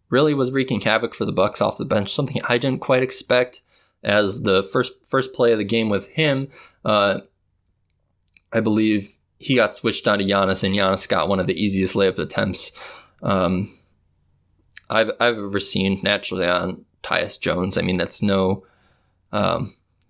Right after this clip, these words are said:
can't really blame Tyus for, for, uh,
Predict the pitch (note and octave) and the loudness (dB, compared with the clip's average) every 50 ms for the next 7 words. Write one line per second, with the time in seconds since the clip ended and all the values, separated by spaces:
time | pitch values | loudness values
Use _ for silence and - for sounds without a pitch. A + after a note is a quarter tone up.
0 | _ - - - - - G#2 G2 F#2 F#2 E2+ - - _ _ _ G#2 G2+ G2+ G2 | _ -6 -4 -4 -4 -2 0 0 0 0 -2 -4 -8 _ _ _ -4 -2 0 0
1 | F#2+ F#2 F#2+ - - - F#2+ F2+ F2 F2 F2 - - - F#2+ F2+ F#2 F#2+ - - | 0 -2 -4 -4 -4 -4 -2 -2 0 0 -2 -2 -2 -2 -2 0 0 -2 -2 -6
2 | - - - _ _ - - - - - - - - _ _ _ _ _ _ _ | -12 -16 -20 _ _ -14 -8 -6 -6 -6 -6 -10 -16 _ _ _ _ _ _ _
3 | _ - _ _ _ - - - F#2+ F2+ F#2 F2 E2+ F2 F#2 F#2 F#2+ - | _ -20 _ _ _ -12 -6 -4 -2 0 0 0 2 2 0 0 -2 -4